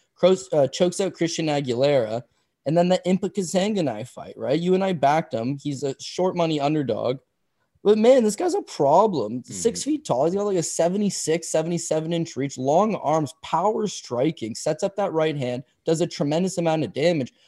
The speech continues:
Speaker 1: But he's got sneaky good grappling as well. He's just a problem. He's one of these guys that's gonna be underrated a lot of the times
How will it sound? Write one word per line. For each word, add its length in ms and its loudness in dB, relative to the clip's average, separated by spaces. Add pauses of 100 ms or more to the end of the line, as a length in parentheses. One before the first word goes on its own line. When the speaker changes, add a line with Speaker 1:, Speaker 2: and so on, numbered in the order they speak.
(120)
Speaker 1:
But 140 8
he's 160 2
got 260 6
sneaky 760 -2
good 320 -2
grappling 520 0
as 180 -6
well. 300 0 (240)
He's 240 0
just 160 0
a 100 2
problem. 600 4
He's 180 -4
one 140 0
of 80 2
these 160 -2
guys 200 2
that's 180 -4
gonna 260 0
be 200 -4
underrated 840 0
a 40 2
lot 200 2
of 80 0
the 60 -2
times 380 -8